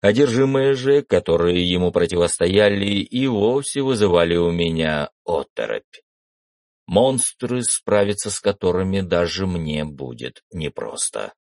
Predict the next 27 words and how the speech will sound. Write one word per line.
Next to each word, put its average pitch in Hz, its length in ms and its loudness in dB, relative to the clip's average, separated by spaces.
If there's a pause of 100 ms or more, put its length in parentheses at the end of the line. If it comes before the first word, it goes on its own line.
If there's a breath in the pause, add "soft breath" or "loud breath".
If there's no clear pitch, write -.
(1160)
Очередной 110 840 2
и 107 120 0
особенно 101 480 4
мощный 95 440 2
магический 87 600 -2
всплеск, 85 680 -2
и 95 40 2
вот 117 320 2
я 139 180 2
уже 135 260 2
оказываюсь 123 580 0
свидетелем, 110 800 2
как 92 260 2
где-то 143 440 0
рядом 135 340 2
со 117 140 -2
скалой 120 480 0
появляется 143 720 2
золотое 101 560 2
зарево. 62 580 -8 (880)
Очередное 98 640 0
столкновение 87 680 -2
Михаила 87 560 0
с 90 100 -6
его 92 220 2
противниками 98 720 -2
впечатляет. 85 1000 -6